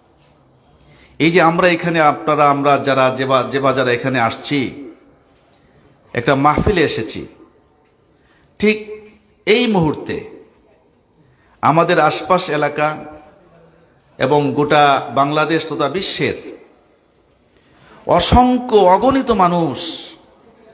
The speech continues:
অসুস্থ হয়ে আছে, তাই না? এই মানুষগুলো দেখেন হাসপাতালের বেডে,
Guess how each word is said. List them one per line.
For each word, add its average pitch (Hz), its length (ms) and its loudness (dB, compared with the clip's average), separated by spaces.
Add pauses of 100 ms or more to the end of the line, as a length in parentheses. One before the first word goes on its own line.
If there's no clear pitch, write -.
(460)
অসুস্থ 131 440 -2
হয়ে 120 160 4
আছে, 90 180 -4
তাই 98 180 -4
না? 156 180 -4 (2250)
এই 170 120 4
মানুষগুলো 202 600 2 (880)
দেখেন 151 580 -2 (240)
হাসপাতালের 147 720 0
বেডে, 131 600 -4